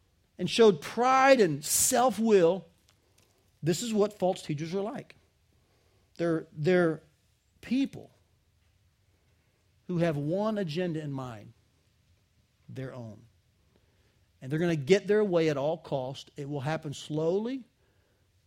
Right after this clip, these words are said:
but it will happen, at least in their mind, surely. It'll happen destructively and selfishly,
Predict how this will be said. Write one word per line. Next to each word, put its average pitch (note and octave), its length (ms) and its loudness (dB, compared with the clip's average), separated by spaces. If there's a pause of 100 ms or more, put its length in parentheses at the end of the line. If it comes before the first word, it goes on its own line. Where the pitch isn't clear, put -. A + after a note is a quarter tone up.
(220)
but C#3+ 160 -4
it E3+ 100 -2
will E3+ 180 -2
happen, E3+ 280 -2
at D#3+ 60 -2
least E3+ 160 -2
in E3+ 80 -4
their G#3+ 80 -2
mind, D#3+ 300 -2
surely. C3+ 580 -4 (840)
It'll C#3+ 120 -10
happen C#3+ 240 -6
destructively G3 840 -8
and A3+ 80 -6
selfishly, D3+ 800 -8